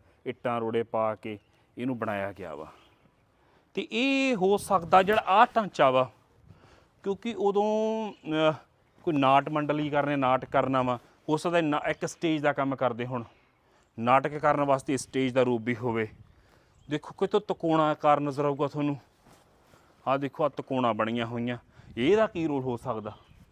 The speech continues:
ਇਹ ਸਮਝ ਤੋਂ ਬਾਹਰ ਆ। ਕਮਾਲ ਦੇ ਦਿਮਾਗ ਸੀ ਉਹਨਾਂ ਲੋਕਾਂ ਦੇ ਯਾਰ। ਹੈਂ? ਆਹ ਦੇਖਿਓ ਇੱਧਰ,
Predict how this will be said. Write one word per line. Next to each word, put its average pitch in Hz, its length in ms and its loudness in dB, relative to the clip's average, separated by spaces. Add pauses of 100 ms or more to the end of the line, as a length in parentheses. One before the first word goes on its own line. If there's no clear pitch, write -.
(300)
ਇਹ 127 140 -2
ਸਮਝ 143 260 -6
ਤੋਂ 143 160 -6
ਬਾਹਰ 123 280 4
ਆ। 120 80 -2 (1500)
ਕਮਾਲ 117 440 -4 (1200)
ਦੇ 117 60 -10
ਦਿਮਾਗ 107 420 -6
ਸੀ 147 200 -8
ਉਹਨਾਂ 135 240 -4
ਲੋਕਾਂ 113 360 -8
ਦੇ 104 160 -8
ਯਾਰ। 95 240 -10 (1300)
ਹੈਂ? 143 220 -8 (3500)
ਆਹ 135 260 2
ਦੇਖਿਓ 135 360 -8 (1800)
ਇੱਧਰ, 135 260 -6